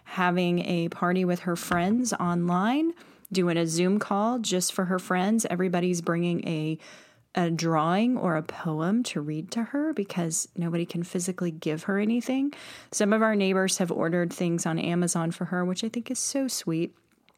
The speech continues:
And right now, my children are downstairs doing a, an alphabet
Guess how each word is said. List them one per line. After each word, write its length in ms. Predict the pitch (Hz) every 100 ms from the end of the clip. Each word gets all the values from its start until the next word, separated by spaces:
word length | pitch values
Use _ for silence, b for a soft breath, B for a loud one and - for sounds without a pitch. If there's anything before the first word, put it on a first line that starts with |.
| _ _ - -
And 380 | 185 190 185 185 180 B B B B B B
right 380 | 180 180 208 -
now, 480 | 190 165 160 233 - _ _
my 200 | 190 175
children 640 | 180 185 170 175 170 202 220
are 540 | - 170 160 156 156 151 185
downstairs 840 | 170 160 202 - 175 185 226 -
doing 600 | - 180 175 175 175 180 -
a, 400 | 170 160 160 160
an 180 | - 165
alphabet 880 | - 175 180 208 185 190 220 - -